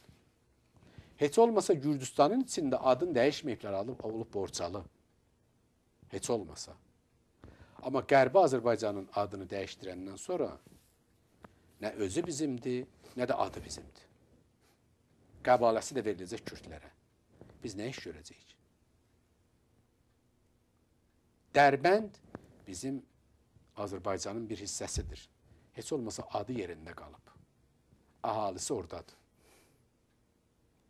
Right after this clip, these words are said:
Soyuq bulaq, Savuc bulaq, Məhabat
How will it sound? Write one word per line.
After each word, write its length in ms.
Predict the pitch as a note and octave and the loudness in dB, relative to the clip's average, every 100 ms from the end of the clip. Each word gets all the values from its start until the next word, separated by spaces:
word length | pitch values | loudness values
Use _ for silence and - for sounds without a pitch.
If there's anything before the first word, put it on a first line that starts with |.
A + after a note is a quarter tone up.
| _ _ _ _ _ _ _ _ _ _ _ _ _ _ _ _ _ _ _ _ - | _ _ _ _ _ _ _ _ _ _ _ _ _ _ _ _ _ _ _ _ -20
Soyuq 400 | - B2 A#2 A2 - | -4 2 2 0 -4
bulaq, 300 | A#2 D#3 - | 0 0 -2
Savuc 400 | - G#2+ G2 - - | -4 -2 -4 -10 -10
bulaq, 280 | G#2+ B2+ _ F#2 | -10 -10 _ -12
Məhabat 540 | F2 F2+ A2 - _ | -12 -10 -10 -12 _